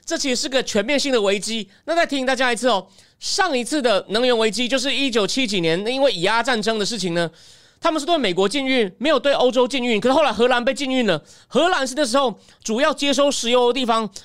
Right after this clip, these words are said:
所以呢，然后荷兰的那个炼油呢，好像也是占了欧洲的一半。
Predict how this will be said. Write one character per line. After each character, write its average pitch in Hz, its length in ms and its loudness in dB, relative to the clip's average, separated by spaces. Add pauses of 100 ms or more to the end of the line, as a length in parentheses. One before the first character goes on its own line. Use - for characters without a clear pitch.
所 302 120 0
以 285 40 2
呢， 262 80 2 (380)
然 254 120 -2
后 262 80 2
荷 285 60 4
兰 285 160 0
的 262 100 2
那 285 80 0
个 240 340 0 (1080)
炼 294 240 0
油 180 200 2
呢， 202 120 2
好 180 80 -2
像 285 160 0
也 214 60 2
是 226 140 -2
占 269 200 0
了 185 220 2 (440)
欧 262 120 2
洲 277 140 2
的 220 100 0
一 202 60 -4
半。 196 280 -2